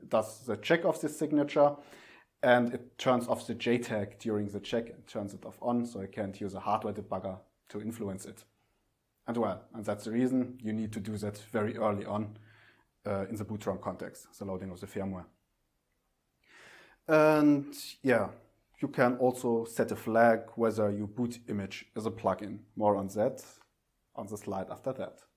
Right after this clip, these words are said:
So, I M X device configuration data. This is an I M X specific feature, which is basically having, um, bytecode that's executed by a virtual machine implemented in the boot rom.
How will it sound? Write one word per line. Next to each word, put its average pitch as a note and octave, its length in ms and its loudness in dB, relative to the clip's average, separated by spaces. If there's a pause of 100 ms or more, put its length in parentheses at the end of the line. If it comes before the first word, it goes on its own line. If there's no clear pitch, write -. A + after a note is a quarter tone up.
(760)
So, - 380 0 (800)
I C3 100 6
M D3+ 100 2
X E3 160 -4
device A2 400 0
configuration G#2 640 -4
data. F#2+ 320 -10 (220)
This A2 160 -10
is G2+ 200 -2 (100)
an G2+ 240 -4
I G#2+ 80 -6
M G#2+ 140 -4
X G#2+ 140 -12
specific - 420 -10
feature, F3+ 420 0
which A#2+ 280 -4
is A2+ 200 -6
basically G2+ 800 -6 (300)
having, G2+ 720 -2 (140)
um, F#2+ 460 -10 (180)
bytecode C3 560 2
that's - 300 -10
executed G#2+ 580 -8
by F#2 140 -4
a F#2+ 60 -4
virtual G2 360 -4
machine G#2+ 580 -2 (260)
implemented F#2+ 520 -8
in F2+ 80 -12
the G#2 80 -8
boot G2+ 260 -8
rom. F2 160 -4